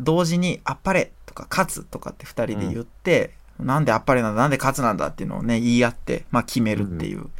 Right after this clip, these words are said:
Speaker 2: そうですね。
Speaker 1: うん。コーナーですね。えー、
Speaker 2: 醍醐味ですから。
Speaker 1: そう、醍醐味。で、最後が、えー、今だから言えるけどごめんのコーナー。
Speaker 2: あ、そうだ、これも。
Speaker 1: うん。
Speaker 2: うん。
Speaker 1: これは、まあ、あの、本当に、まあ、そのままだよね。マジで。
Speaker 2: うん。
Speaker 1: うん。当時はちょっと、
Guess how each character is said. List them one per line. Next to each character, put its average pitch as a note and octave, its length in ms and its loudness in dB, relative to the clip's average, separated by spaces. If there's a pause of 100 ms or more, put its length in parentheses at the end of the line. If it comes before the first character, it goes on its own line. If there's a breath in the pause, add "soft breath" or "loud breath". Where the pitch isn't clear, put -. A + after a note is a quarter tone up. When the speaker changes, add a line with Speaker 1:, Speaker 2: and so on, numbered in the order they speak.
(160 soft breath)
Speaker 2:
そ - 160 -2
う F2+ 40 0
で D#2+ 60 -4
す - 140 -10
ね。 G2+ 240 0 (100)
Speaker 1:
う B2 80 -2
ん。 A2+ 280 -2 (340)
コ A2 140 -8
ー - 20 -8
ナ A2 140 -6
ー E2+ 40 -8
で F#2 100 -12
す - 200 -16
ね。 B2 260 -6 (480)
え D3 140 -8
ー、 - 20 -8
Speaker 2:
醍 G#2 220 2
醐 D3 60 -4
味 D3+ 100 -8
で D3+ 100 -10
す C#3+ 80 -14
か - 120 -18
ら。 - 40 -20
Speaker 1:
そ - 200 -10
う、 - 40 -6
醍 A#2+ 260 -2
醐 - 100 -4
味。 - 120 -8
で、 - 100 -4
最 A3 280 2
後 F3 180 4
が、 F#3 260 6
え B2 120 0
ー、 - 20 0
今 F3 240 4
だ B2+ 140 4
か B2 100 2
ら A#2 80 4
言 A#2+ 120 2
え C#3 60 4
る C3+ 100 -2
け G3 120 0
ど D3+ 120 0
ご A2+ 140 4
め A#2+ 140 2
ん G2 80 0
の E2 100 -4
コ G2 180 -8
ー - 20 -6
ナ D#2+ 100 -6
ー。 - 140 -8 (400 soft breath)
Speaker 2:
あ、 C3 300 4
そ - 120 -10
う G#2+ 60 -10
だ、 G#2 80 -16
こ - 100 -16
れ F#2 80 -12
も。 F#2 160 -16 (100)
Speaker 1:
う C#3 60 -6
ん。 - 20 -4
Speaker 2:
う C#3 40 -4 (160)
ん。 F#2 160 -12
Speaker 1:
こ F3+ 160 -2
れ A3+ 120 4
は、 C#4+ 160 6
ま G#3+ 220 6
あ、 C3 40 4
あ C3 40 4
の、 C3 140 2
本 D3 180 2
当 D3+ 80 4
に、 D3 80 4
ま C3+ 60 6
あ、 A#2+ 40 0
そ D3 140 6
の D#3+ 80 10
ま E3+ 120 8
ま F3 120 8
だ A2+ 60 2
よ - 100 -2
ね。 C3+ 160 -2 (140)
マ A2+ 160 -2
ジ G2+ 100 -6
で。 G2+ 80 -6
Speaker 2:
う G2 40 -10
ん。 E2+ 120 -16 (200)
Speaker 1:
う C3 80 -2 (160)
ん。 B2+ 100 -10
当 F#3 180 4
時 C#3 140 2
は A#2 100 4
ち B2 120 -6
ょ - 0 -
っ - 120 -8
と、 G2 400 -2